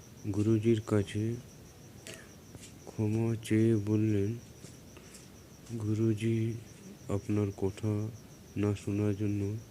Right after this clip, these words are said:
আমি দুঃখিত, কিন্তু আমি কি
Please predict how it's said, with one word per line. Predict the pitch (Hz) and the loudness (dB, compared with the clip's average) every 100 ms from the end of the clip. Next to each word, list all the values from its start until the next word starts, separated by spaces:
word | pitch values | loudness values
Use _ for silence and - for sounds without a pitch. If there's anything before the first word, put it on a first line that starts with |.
| - - - - - - - | -20 -20 -20 -20 -20 -20 -6
আমি | 104 104 107 107 95 | -2 2 4 4 2
দুঃখিত, | 98 - 104 - 104 101 110 - - - | 0 0 -6 -2 2 2 0 -10 -18 2
কিন্তু | 113 113 113 92 101 | 4 4 4 4 4
আমি | 110 110 | 4 2
কি | 110 101 | 2 0